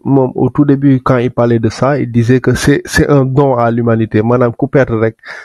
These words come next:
yow, en fait, tu contribues à yokk prix wu affaire bi, donc c'est un don. Donc, loolu mooy premier, euh, premier risque bi. Deuxième risque bi mooy, nit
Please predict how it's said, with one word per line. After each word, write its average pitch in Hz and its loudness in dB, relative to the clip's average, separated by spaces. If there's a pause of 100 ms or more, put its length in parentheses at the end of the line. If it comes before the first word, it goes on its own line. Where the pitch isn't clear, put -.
(220)
yow, 120 4
en 120 0
fait, 113 -8
tu 123 -10
contribues 113 -2
à 101 -2 (380)
yokk 123 -2
prix 120 0
wu 110 -2
affaire 104 -4
bi, 110 -8
donc 110 -6
c'est - -2
un 104 -2
don. 101 -10 (720)
Donc, 117 -4
loolu 139 4
mooy 135 2
premier, 113 0 (240)
euh, 104 0 (240)
premier 107 0 (240)
risque 127 0
bi. - -14 (1700)
Deuxième 175 4
risque 147 0
bi 120 0
mooy, 117 0 (1400)
nit 151 4